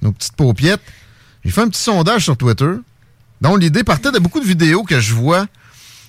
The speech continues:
récemment venues de, d'éléments de l'extrême droite, entre guillemets, comme Tucker Carlson, ben Andrew Tate, qui disent que le but dans la vie ultime, il n'en voit pas d'autre,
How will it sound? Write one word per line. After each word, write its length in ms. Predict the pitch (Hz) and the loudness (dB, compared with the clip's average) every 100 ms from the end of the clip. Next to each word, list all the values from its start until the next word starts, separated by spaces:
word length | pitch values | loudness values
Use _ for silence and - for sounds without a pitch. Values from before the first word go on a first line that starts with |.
| - | -14
récemment 640 | 95 113 175 - 151 160 180 | -6 0 0 2 2 2 2
venues 460 | 135 151 208 226 - _ _ _ _ _ _ _ _ _ _ | 2 2 0 -2 -10 _ _ _ _ _ _ _ _ _ _
de, 260 | 87 90 110 | -8 -4 -4
d'éléments 680 | 98 160 175 170 151 180 170 | 0 0 2 2 0 0 0
de 100 | 127 | -2
l'extrême 560 | 117 175 180 - 196 175 | -2 0 0 0 0 2
droite, 440 | 185 170 - - 139 113 _ _ _ - _ - | 0 0 -2 -6 -6 -6 _ _ _ -20 _ 0
entre 180 | 147 156 | 2 2
guillemets, 520 | 131 110 180 143 135 | 0 0 2 2 2
comme 360 | 131 - 156 139 | -2 -2 0 0
Tucker 360 | - 131 131 147 | 0 0 0 -2
Carlson, 400 | 123 107 - 131 120 | -2 -4 -4 -4 -4
ben 240 | 110 110 | -4 -4
Andrew 260 | 110 104 95 | -4 -6 -6
Tate, 240 | 110 127 - _ _ - - - - - - | -6 -8 -12 _ _ -20 -20 -20 -20 -18 -6
qui 160 | 165 160 | -2 0
disent 420 | 175 269 233 - | 0 -2 -4 -2
que 120 | 156 | 0
le 200 | 180 127 | 2 2
but 220 | 113 185 | 0 -2
dans 160 | 226 135 | 0 0
la 160 | 117 98 | 0 -2
vie 340 | 101 147 202 - _ _ _ _ _ _ _ _ 151 | -2 -4 -6 -12 _ _ _ _ _ _ _ _ -6
ultime, 720 | 175 143 - 226 294 220 - - _ - _ _ - _ | -4 -4 -4 -4 -6 -10 -14 -18 _ -20 _ _ -20 _
il 40 | 104 | -8
n'en 100 | 107 | -4
voit 180 | 123 180 | -2 0
pas 140 | 147 | 2
d'autre, 400 | 160 269 - | 2 0 -4